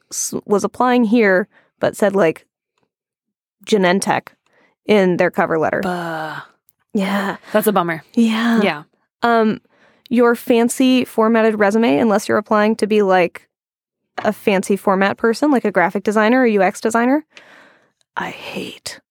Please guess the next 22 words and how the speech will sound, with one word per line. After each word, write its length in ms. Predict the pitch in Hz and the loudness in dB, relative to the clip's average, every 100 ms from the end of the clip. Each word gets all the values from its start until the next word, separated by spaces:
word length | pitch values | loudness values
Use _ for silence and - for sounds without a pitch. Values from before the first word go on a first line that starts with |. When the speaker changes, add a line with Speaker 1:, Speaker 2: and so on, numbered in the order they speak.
| _ | _
Speaker 1:
reading. 500 | - 170 175 214 202 185 _ - | -8 -8 -10 -16 -16 -20 _ -16
Speaker 2:
Sure. 280 | - 226 - _ _ _ - | -12 -14 -16 _ _ _ -2
Speaker 1:
Every 260 | 220 214 | 2 2
H 160 | 196 - | 2 0
R 100 | 190 | 0
manager 520 | 180 175 175 175 196 _ _ | 2 0 0 -2 -4 _ _
I 80 | 208 | 0
have 140 | 196 | 2
ever 200 | 175 185 | 2 0
talked 280 | 185 185 - | -4 -6 -4
to 160 | 190 - | -6 -4
is 100 | 208 | -2
like, 220 | 202 185 | -2 0
"Why? 320 | 220 226 196 185 - - _ | 0 2 0 -4 -12 -20 _
Why 460 | 226 233 233 233 - _ _ | 0 2 4 2 -2 _ _
the 120 | 214 | -2
red 340 | 220 214 214 - | 2 2 0 -2
font 300 | 233 208 - | 0 0 0
on 100 | 202 | -2
the 60 | 175 | 0
black 260 | 190 202 | 0 0
background? 500 | 226 220 196 170 196 | 0 0 0 -2 -4